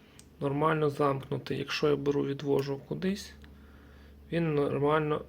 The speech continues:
розімкнутий. І якщо я переключу, е, цей резистор в інше положення, він буде навпаки. Коли я попадаю,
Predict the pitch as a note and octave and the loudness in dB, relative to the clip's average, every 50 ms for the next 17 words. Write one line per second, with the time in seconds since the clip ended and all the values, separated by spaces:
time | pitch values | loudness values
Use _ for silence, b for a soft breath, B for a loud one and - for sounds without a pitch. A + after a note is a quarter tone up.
0 | - - D3+ D3 D3+ C#3+ C3+ C3 C3 C3 C3+ C3 B2 - - - C3 B2 - - | -8 -2 2 2 2 2 0 -2 -2 -2 0 -2 -2 -4 -6 -6 -8 -6 -4 -4
1 | C3 B2+ - - - D3 D3+ D3+ D3 C#3 C#3 - - D#3 D3+ D3+ D3 C#3+ C#3+ C#3+ | -4 -4 -4 -6 -6 -4 -2 0 0 0 0 0 4 4 6 6 6 6 4 4
2 | - D3 D3 D3 C#3+ C#3+ - C#3+ C#3+ C#3+ C#3+ - - D3+ D3 D3 D3 B B B | 4 6 6 6 6 4 2 -2 -2 -2 -2 0 2 2 2 0 -2 B B B
3 | B B B B B B B B B B - - - - C#3 C3+ B2+ B2 - - | B B B B B B B B B B -20 -20 -12 -8 -6 -6 -6 -6 0 6
4 | C#3+ C#3+ C#3+ C#3+ D3 C#3+ C#3 D3 D3 C#3+ C#3+ - - C#3+ C#3 C#3 D3 C#3+ C#3+ - | 8 8 8 8 6 6 6 6 4 4 2 0 0 2 2 2 0 0 0 -2
5 | D3+ C#3+ - D#3 E3+ A3 A#3+ G#3+ G3 F3 D#3 D3+ D#3 D#3 D3+ D3 D3 D3 D3 C#3+ | -2 0 2 2 4 4 2 2 2 2 2 2 0 2 2 2 2 2 0 -2
6 | D3 - D3+ C#3+ - - C3+ - - C3+ C3+ C#3 C3+ C#3 C#3 C3 - - C#3+ C#3 | -2 -2 -2 -2 -2 -6 -10 -6 -2 0 2 2 2 0 -4 -4 -2 0 2 2
7 | C#3+ C3+ C3+ C3+ C#3 C3+ | 2 2 2 2 0 -2